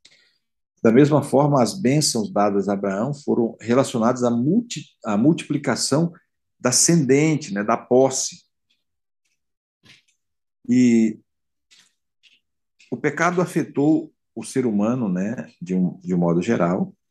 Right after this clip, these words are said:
é, não apenas no aspecto moral, mas também afetou a própria terra, porque foi através do pecado que veio o sofrimento, é, veio a dor de parto na gravidez, né,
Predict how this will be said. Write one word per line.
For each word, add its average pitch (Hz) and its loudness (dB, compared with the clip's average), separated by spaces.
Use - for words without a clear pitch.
é, 87 -2
não 107 4
apenas 95 2
no 104 -2
aspecto 101 -4
moral, 98 2
mas 120 -4
também 131 -2
afetou 143 -2
a 143 -2
própria 151 -2
terra, 117 -4
porque - 0
foi 123 4
através 113 4
do 113 -2
pecado 113 0
que 101 -14
veio 101 0
o - -6
sofrimento, 101 0
é, 90 0
veio 98 2
a 95 -2
dor 110 2
de 113 -8
parto 107 -6
na 92 -2
gravidez, 101 -2
né, 90 -4